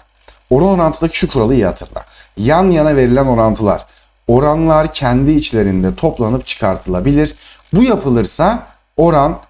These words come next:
yine değişmez. Toplanıp çıkartıldığında. Hatta işi ele arttırıyoruz. Bunları genişletip katsayılarını değiştirdiğinde yine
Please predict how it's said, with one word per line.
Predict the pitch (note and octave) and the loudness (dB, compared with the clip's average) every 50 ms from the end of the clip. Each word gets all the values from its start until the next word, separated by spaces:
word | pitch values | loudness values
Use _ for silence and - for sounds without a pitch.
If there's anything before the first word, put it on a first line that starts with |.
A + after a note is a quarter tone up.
| _ _ _ _ - | _ _ _ _ -4
yine | C3 C3+ B2 B2 A2+ | -2 0 0 2 2
değişmez. | G2 F#2 E2+ - - - D#2 D2+ - - | 0 0 -2 -4 -8 -12 -14 -16 -10 -6
Toplanıp | - C#3+ - - B2 A2+ C3+ D3 - | -4 -4 -4 -2 -2 -2 -2 -2 -2
çıkartıldığında. | - - - G#2 G2 F#2+ - G2+ F#2+ F2+ F2+ F#2 F2 F2 E2+ - - - - - - | -4 -4 -2 -2 -2 -2 -2 -4 -4 -4 -4 -4 -4 -6 -8 -8 -12 -20 -20 -14 -6
Hatta | - D#3 G#3 G3+ - - G3 F3 E3 D#3+ | -4 -4 -4 -4 -4 -2 0 2 2 2
işi | E3 D#3+ - F#3+ F#3+ F#3+ F#3+ F#3+ - - _ - | 2 0 2 2 2 0 0 -4 -10 -14 _ -2
ele | C3 C3 D#3 G3 G3 | 0 2 2 4 2
arttırıyoruz. | F#3 D#3+ C3+ - - C3 A#2+ A2+ G#2+ A2 C#3+ F#3 F#3+ F#3+ - - _ _ _ - | 2 0 -2 -2 -2 0 2 2 2 2 2 0 -2 -2 -8 -16 _ _ _ -2
Bunları | D3 E3 D#3+ E3+ G3+ A3+ | 0 2 2 2 2 2
genişletip | G3+ F3+ E3+ D#3 C#3+ B2 - - A2+ - - G2+ B2 - - _ _ _ _ _ _ _ - | 2 2 2 2 2 0 0 0 -2 0 0 0 -2 -2 -4 _ _ _ _ _ _ _ -6
katsayılarını | - F3+ G3 - - G3 F3 E3+ E3+ E3 E3+ G3+ G3 F#3+ | -4 -4 -4 -2 -2 0 2 2 2 2 2 2 2 2
değiştirdiğinde | E3 C#3+ B2 - - B2+ A2 G2+ A2 A2 A2 B2 D#3+ G3 | 2 2 2 0 -2 -4 -2 -2 0 0 0 0 0 0
yine | F#3+ C#3+ B2 A#2 A#2+ C3+ D3+ D3+ C3+ D3 E3 - | 0 0 -2 0 0 2 2 2 0 0 -2 -4